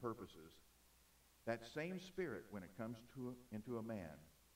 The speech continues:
will make him the man he is supposed to be. All right. We're gonna close with one scripture. Actually, it's two, two verses. And it's where we started. Let's go back to Galatians chapter five, verses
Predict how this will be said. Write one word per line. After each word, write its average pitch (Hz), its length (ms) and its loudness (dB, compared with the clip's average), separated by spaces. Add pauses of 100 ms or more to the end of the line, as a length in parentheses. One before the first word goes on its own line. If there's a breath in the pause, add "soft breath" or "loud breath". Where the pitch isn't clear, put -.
(640)
will 92 200 -8
make 127 240 2
him 90 260 -4
the 82 240 -8
man 98 180 -4 (160)
he 95 80 -6
is 92 200 -6
supposed - 380 -12
to 85 160 -18
be. 80 80 -8 (1200)
All 85 80 -8
right. 90 120 -8 (1040)
We're 104 120 2
gonna 101 180 2
close 127 240 8 (100)
with 92 120 0 (160)
one 131 200 6
scripture. - 460 -2 (1500)
Actually, 107 280 -2
it's - 240 -8
two, 107 100 -4 (220)
two 101 160 -2
verses. 78 200 -8 (1120)
And 98 100 0
it's 98 140 -10
where 117 120 8
we 123 100 4
started. 101 380 2 (380)
Let's 107 120 -4
go 127 140 6
back 127 220 4
to 117 40 -6
Galatians 131 480 6
chapter 156 280 4
five, 131 360 8 (420)
verses 110 280 0